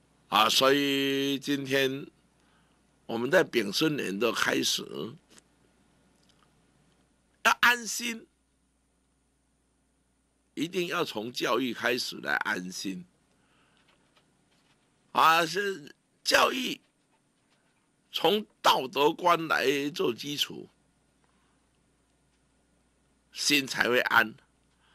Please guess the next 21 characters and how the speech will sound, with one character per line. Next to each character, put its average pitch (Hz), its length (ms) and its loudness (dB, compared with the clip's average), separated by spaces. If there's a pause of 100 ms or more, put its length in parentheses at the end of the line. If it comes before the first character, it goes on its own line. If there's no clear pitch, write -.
(260)
心 247 360 0
一 175 180 -2
旦 226 200 6
安 208 220 4
了， 202 220 -4 (1160)
那 151 300 2
我 107 280 -6
们 107 160 -8
的 131 120 -4
家 139 300 -4
庭 98 220 -10
才 101 200 -4
能 101 240 -8
和 95 240 -8
谐， - 400 -8 (760)
社 170 280 -2
会 156 140 0
才 120 240 -2
能 107 220 -4
和 95 200 -4
谐， - 480 -8